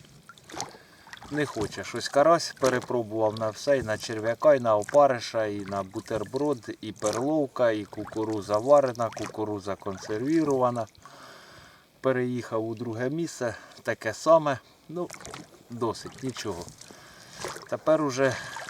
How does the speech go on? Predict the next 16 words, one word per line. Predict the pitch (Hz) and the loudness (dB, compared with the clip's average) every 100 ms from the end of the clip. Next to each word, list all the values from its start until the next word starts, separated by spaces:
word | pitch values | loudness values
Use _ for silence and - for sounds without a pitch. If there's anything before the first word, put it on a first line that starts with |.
| - - - | -14 -16 -14
з | 110 95 | -14 -8
неділі, | 120 123 123 175 151 131 | -6 -6 -4 -2 -2 -4
сьогодні | - 139 117 120 | -2 -4 -4 -6
субота, | 113 127 120 156 - 139 127 - - - - - - - - - - - 110 | -6 -8 -2 -2 2 0 0 -8 -14 -14 -16 -20 -20 -20 -20 -20 -18 -14 -10
можливо, | 117 143 123 120 135 131 117 104 104 | -2 -2 0 0 2 2 0 0 -2
можливо, | 101 107 113 98 110 117 120 107 101 104 95 - - - - - 101 95 | -2 -4 -4 -6 -6 -2 -2 -2 -2 -2 -4 -14 -18 -18 -16 -14 -12 2
завтра | 123 113 101 - 101 90 - - | 6 6 4 -4 -6 -6 -10 -8
або | 104 107 110 | -6 -6 -8
післязавтра | - 107 - 110 104 113 98 - 98 98 95 _ - - - - - - | -10 -12 -4 -4 0 -2 -2 -4 -8 -8 -12 _ -20 -20 -20 -20 -18 -6
виїду | 120 123 117 107 113 | -2 -2 -2 -4 -6
ще | - 113 107 | -6 -6 -4
на | 110 | -6
поплавочку | - 113 117 113 117 120 - 120 117 | -6 -8 -2 0 0 -4 -6 -8 -8
в | |
себе, | - 156 139 107 90 - _ _ | 2 4 4 2 -4 -10 _ _
попробую | 110 101 107 95 92 90 | -10 -4 -2 -2 -4 -8